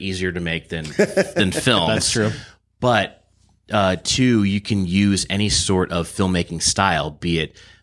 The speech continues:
Speaker 1: different kinds of, um, frame rates, different kinds of, you know, colors. It's just putting,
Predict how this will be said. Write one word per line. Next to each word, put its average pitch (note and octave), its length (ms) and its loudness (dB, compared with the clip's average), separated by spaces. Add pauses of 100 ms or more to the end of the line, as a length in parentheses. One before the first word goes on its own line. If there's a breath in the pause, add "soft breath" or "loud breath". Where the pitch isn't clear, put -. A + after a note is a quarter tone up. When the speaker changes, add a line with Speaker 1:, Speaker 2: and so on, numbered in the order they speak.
Speaker 1:
different F#2 440 0
kinds F#2+ 520 0
of, E2+ 640 0
um, D2+ 400 -4
frame G2 480 0
rates, F#2 300 2
different E2 240 -8
kinds E2+ 340 -6
of, D2 140 -8
you E2 80 -10
know, D2 100 -10
colors. G2+ 600 0
It's F#2+ 200 -4
just G#2 260 0 (380 loud breath)
putting, C3+ 540 0